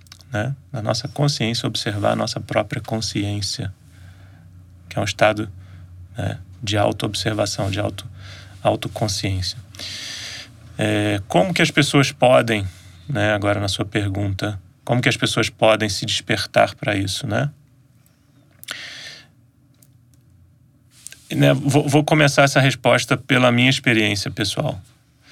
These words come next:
Eu me despertei porque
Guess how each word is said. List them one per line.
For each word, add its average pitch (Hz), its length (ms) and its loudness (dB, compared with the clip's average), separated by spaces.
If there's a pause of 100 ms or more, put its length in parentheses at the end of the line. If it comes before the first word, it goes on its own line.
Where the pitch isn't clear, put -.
(1400)
Eu 131 180 2
me 135 100 2
despertei 120 800 0 (240)
porque 131 600 0